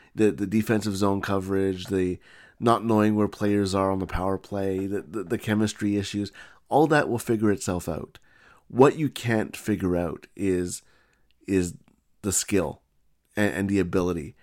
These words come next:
the talent, and all of that the Rocket have.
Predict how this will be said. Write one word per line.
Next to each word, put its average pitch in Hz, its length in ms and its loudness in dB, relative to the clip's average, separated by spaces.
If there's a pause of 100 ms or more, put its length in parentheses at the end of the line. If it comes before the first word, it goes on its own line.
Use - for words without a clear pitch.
(240)
the 101 80 -6
talent, 92 580 -2 (380)
and 117 160 0
all 139 300 6
of 120 80 2
that 107 200 4
the 92 80 -4
Rocket 95 320 0
have. 85 380 -8